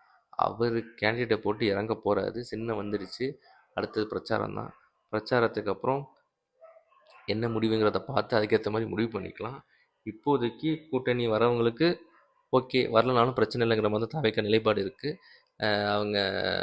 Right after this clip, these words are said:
எல்லாத்தையும் முடிவு பண்ணிட்டு ஒவ்வொன்றா அறிவிப்பாங்க. இனிமேல் அரசியல் ஆரம்பிச்சிருச்சு,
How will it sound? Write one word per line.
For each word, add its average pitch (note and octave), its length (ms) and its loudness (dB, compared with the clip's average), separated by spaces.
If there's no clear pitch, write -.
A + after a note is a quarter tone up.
எல்லாத்தையும் A2+ 480 6
முடிவு C3 240 2
பண்ணிட்டு A2 380 0
ஒவ்வொன்றா A2+ 320 6
அறிவிப்பாங்க. G#2+ 520 4
இனிமேல் A2 300 -2
அரசியல் G#2+ 360 0
ஆரம்பிச்சிருச்சு, G#2 640 2